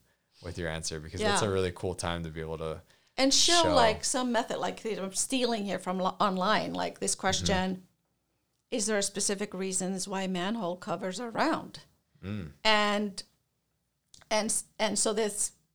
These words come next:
Speaker 2: example would be a round shape for a manhole cover can ensure that it doesn't fall in through the hole at any point in time. Because if you have it in a different shape,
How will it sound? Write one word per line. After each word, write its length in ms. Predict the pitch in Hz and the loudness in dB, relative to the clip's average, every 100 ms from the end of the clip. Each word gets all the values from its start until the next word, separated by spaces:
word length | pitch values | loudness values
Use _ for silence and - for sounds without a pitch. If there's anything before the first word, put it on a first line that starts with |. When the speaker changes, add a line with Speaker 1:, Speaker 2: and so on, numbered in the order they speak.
| _ _ | _ _
Speaker 2:
example 680 | 180 - - 285 349 - 208 | -4 0 4 6 6 4 2
would 140 | 196 | 2
be 160 | 190 - | 0 0
a 140 | - 202 | 2 2
round 340 | 214 247 311 | 6 6 6
shape 440 | - 190 190 185 - | 4 4 2 0 0
for 100 | 208 | 2
a 80 | |
manhole 460 | 196 214 269 262 190 | 4 4 4 2 -2
cover 340 | - 180 185 | -2 -2 -2
can 200 | 180 208 202 | -2 -4 -2
ensure 360 | 202 - 247 | 0 2 4
that 160 | 214 185 | 4 2
it 100 | 196 | 0
doesn't 360 | 202 190 196 - | -2 -2 -6 -6
fall 420 | - 233 202 214 | -2 6 6 6
in 240 | 214 202 202 | 4 0 -4
through 200 | - 196 | -4 -4
the 80 | |
hole 520 | 214 440 262 - - - - - - | 2 6 8 6 2 -4 -16 -8 2
at 80 | 254 | 4
any 220 | 233 262 | 4 2
point 260 | - 175 | 0 -2
in 60 | 220 | -2
time. 300 | - 427 196 | 0 2 0
Because 280 | 190 214 - | -2 -4 -2
if 160 | 220 226 | -4 -2
you 120 | 285 | 2
have 160 | 233 220 | 2 0
it 80 | |
in 80 | 208 | -4
a 60 | 208 | -4
different 360 | - - 214 | -4 -4 -4
shape, 560 | - - 330 240 226 | 0 4 6 4 0